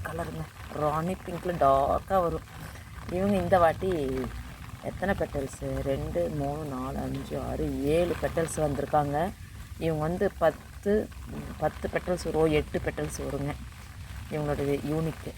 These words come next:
இப்போ இந்த வாட்டி ஏழு பெட்டலாக வந்திருக்கிறாங்க. Blackpink என் கே. இப்போ இவங்க வந்து யானிங்க. நேத்தி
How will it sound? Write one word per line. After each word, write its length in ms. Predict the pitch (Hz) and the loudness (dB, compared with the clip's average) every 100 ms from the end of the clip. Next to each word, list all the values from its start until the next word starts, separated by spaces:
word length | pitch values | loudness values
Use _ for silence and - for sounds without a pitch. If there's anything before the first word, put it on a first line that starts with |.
| 139 139 | -6 -6
இப்போ 240 | 196 - 175 | -6 0 0
இந்த 140 | 160 156 | 2 4
வாட்டி 260 | 156 - 220 - - - - - - 170 | 4 4 2 2 2 2 0 -2 4 6
ஏழு 180 | 185 175 | 6 4
பெட்டலாக 340 | 151 160 165 151 | -2 2 4 4
வந்திருக்கிறாங்க. 640 | 147 - - 139 135 139 151 - - - - - - - - - - - - - - - - - - - - 156 | 0 -4 -2 -4 -2 -4 -6 -8 -14 -14 -14 -16 -16 -16 -14 -14 -14 -14 -14 -14 -14 -12 -12 -12 -10 -10 -8 6
Blackpink 520 | 156 165 - 190 180 170 | 8 8 6 -2 0 0
என் 120 | 143 139 | -2 -4
கே. 100 | 147 - - - - - - - - - - - - - - - - - - - - - - - - - - - | -6 -8 -12 -14 -14 -14 -14 -12 -12 -12 -12 -10 -10 -6 -4 -4 -6 -8 -12 -16 -20 -20 -20 -20 -20 -20 -6 -6
இப்போ 120 | - 370 175 | 4 6 6
இவங்க 260 | 202 220 202 | 4 4 4
வந்து 240 | 175 170 185 160 - - 165 | 2 4 4 4 0 2 6
யானிங்க. 480 | 147 170 185 156 147 165 - - - - - - 175 | 6 6 2 0 -2 -4 -4 -4 -2 -4 -2 -4 0
நேத்தி 280 | 185 196 | 2 4